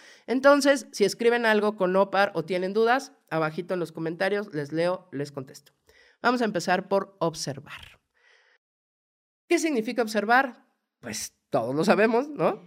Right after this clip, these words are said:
Mirar con profundidad. Pero en este caso, observar se refiere a entrenar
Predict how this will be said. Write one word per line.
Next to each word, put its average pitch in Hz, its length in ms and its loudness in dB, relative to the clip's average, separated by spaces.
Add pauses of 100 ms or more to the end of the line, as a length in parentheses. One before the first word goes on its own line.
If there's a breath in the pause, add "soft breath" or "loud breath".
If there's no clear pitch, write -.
Mirar 165 520 2
con 185 180 -2
profundidad. 214 800 0 (400 soft breath)
Pero 220 140 4
en 247 80 4
este 285 280 -2
caso, 220 520 0
observar 196 500 0
se 151 140 -6
refiere 190 640 -2
a 160 160 0
entrenar 160 1080 -4